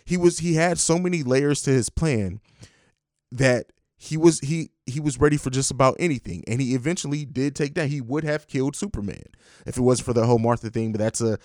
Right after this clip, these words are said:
that's a movie thing for another day that I'll talk about that I'm not getting on right now. But the Sigma males, they are just as strong leaders as, as alpha males. Uh, they are just as strong, uh, and confident as them,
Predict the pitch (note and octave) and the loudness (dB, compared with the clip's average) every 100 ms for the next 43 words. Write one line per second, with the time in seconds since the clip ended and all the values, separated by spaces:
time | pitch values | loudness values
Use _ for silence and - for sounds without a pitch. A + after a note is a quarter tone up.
0 | - - C3+ C#3+ C#3 C#3 C3+ C3+ C3 C3+ | -6 -2 2 4 4 4 0 -2 0 2
1 | C3 C#3 C3 A#2 B2 A#2 A#2 A#2+ B2 A2 | 4 4 2 4 4 4 2 2 0 2
2 | A#2 A#2 G#2+ A2+ A#2 A#2 A#2 A2 A2+ G#2 | 2 2 2 2 2 2 0 0 0 0
3 | G#2+ B2 A2+ A2+ - - - B2+ F#3 G3 | 0 0 0 -2 -6 -10 -2 2 4 2
4 | A3+ F#3 B2+ A#2 A#2 - _ _ _ _ | 2 0 0 2 0 -4 _ _ _ _
5 | _ _ _ _ _ - - - C#3+ D#3 | _ _ _ _ _ -20 -14 0 4 6
6 | E3+ C#3 C3+ C3 A2+ A2+ _ _ G2+ D3+ | 6 6 8 8 6 2 _ _ 2 4
7 | E3 F3+ D#3+ - C#3 A#2+ A#2+ C#3+ - _ | 4 2 0 2 4 4 2 -2 -10 _
8 | _ A2 B2+ A#2+ A2+ A#2 - - A2 A2 | _ -2 2 2 2 0 -6 -4 0 2
9 | A2 G#2+ - - G2+ A2+ G#2 G#2 - - | 2 0 -2 -4 -2 2 2 0 -4 -10
10 | _ A2+ A#2+ A2+ A2 G#2+ G#2+ A#2 - - | _ 6 6 4 -2 -2 -2 -4 -10 -16
11 | _ _ _ A2+ A#2 A2+ G#2 A#2 A#2 A2 | _ _ _ 0 2 2 2 2 2 0
12 | B2+ - - - B2 A#2+ B2 A#2+ A2 _ | 0 0 -2 0 2 2 2 -2 -6 _
13 | _ - A2 F#2+ D#2+ A2 G#2 C3 C3 C3+ | _ -4 -4 -4 -4 -6 -2 0 0 2
14 | B2+ B2 A#2 A2 B2 C#3+ | 2 2 0 0 0 0